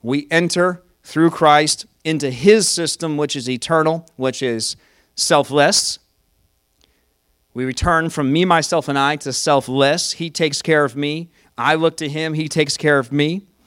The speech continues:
And the Bible says this. It says that by his death, Jesus opened a new life-giving way through the curtain into the most holy place.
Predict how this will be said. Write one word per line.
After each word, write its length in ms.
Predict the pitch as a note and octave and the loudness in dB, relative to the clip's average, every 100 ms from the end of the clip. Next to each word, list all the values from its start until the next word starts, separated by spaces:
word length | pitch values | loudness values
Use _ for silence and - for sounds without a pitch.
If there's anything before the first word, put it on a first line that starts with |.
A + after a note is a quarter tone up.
| - - - - | -20 -20 -12 -4
And 180 | E3 | 2
the 60 | F3 | 4
Bible 440 | D3 F#3 C4 D4+ | 8 8 8 4
says 320 | C4+ C4+ A#3 G3 | 4 6 6 6
this. 500 | C#4+ C4+ - - - _ _ _ _ - - - _ _ _ _ _ - - | 8 8 6 -2 -6 _ _ _ _ -20 -20 -20 _ _ _ _ _ -20 4
It 120 | G#3 | 6
says 220 | - C4+ A3+ | 8 6 6
that 200 | A3+ E3+ | 4 8
by 260 | B3 C#4 | 8 8
his 220 | C4 G#3+ | 4 2
death, 580 | D#3 G3 F#3 A3 B3+ - - _ - | 4 8 8 8 4 -6 -18 _ -6
Jesus 640 | - A#3 B3 G#3 C4 - - _ | 0 4 4 6 4 4 -2 _
opened 640 | G3 A3 A3+ B3 B3+ A#3+ F#3 - | 8 10 8 4 2 0 -6 -4
a 220 | F#3+ G3+ | 0 2
new 600 | F#3+ F#3+ A3+ F#3 C#3+ C3+ C3+ _ _ _ - | 2 4 4 4 4 0 -4 _ _ _ -14
life-giving 1600 | B2+ D3 G#3 G#3 A3 - - _ A2+ A2 G#3 G3 G3 G3+ G3 - - | -4 6 8 8 6 0 -14 _ -10 4 6 6 4 0 -2 -6 -10
way 760 | A#2+ C#3+ B3+ C4+ F3 C#3+ C#3+ - _ _ | 0 8 8 10 6 4 -2 -8 _ _
through 400 | _ - B3+ E4 | _ 2 8 8
the 120 | E4+ C#4 | 8 6
curtain 580 | - C#4+ C4+ E3+ C3+ - _ _ - | 10 10 10 4 -4 -8 _ _ -2
into 280 | F3+ D#3 C#3+ | 0 2 0
the 100 | B2+ | 4
most 260 | B2 A2+ | 2 2
holy 420 | - E3 B2+ G2+ | 2 2 4 0
place. 640 | G2 - F2 - - - | 0 0 0 -8 -6 -6